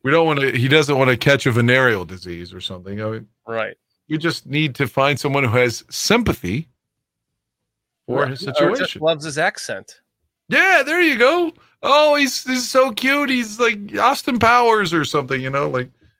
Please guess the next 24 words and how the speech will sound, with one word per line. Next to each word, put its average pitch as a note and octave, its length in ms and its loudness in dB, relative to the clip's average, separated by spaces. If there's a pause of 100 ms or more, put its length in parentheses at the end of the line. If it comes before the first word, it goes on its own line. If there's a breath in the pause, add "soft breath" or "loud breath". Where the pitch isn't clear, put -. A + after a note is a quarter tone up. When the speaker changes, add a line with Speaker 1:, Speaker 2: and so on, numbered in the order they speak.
(260)
Speaker 1:
he D#3+ 140 0
can F3 160 0
say, G#3+ 220 4
"Do D#4+ 260 4
I D4 140 6
make C#4 280 2
you C4 140 2
horny, G#3+ 380 2
baby? C3 540 -2
Do E4+ 280 0
I?" G3 280 -2 (1900)
Speaker 2:
Yes. B2+ 260 -2
Speaker 1:
I C#3 80 -2
want D3+ 140 2
him C#3 80 -2
to B2+ 80 -2
say B2+ 200 -2
that. G2 200 -4 (240)
I - 60 -14
want A2 160 -8
him G2 80 -12
to G2 60 -20
say - 120 -20
that. - 140 -20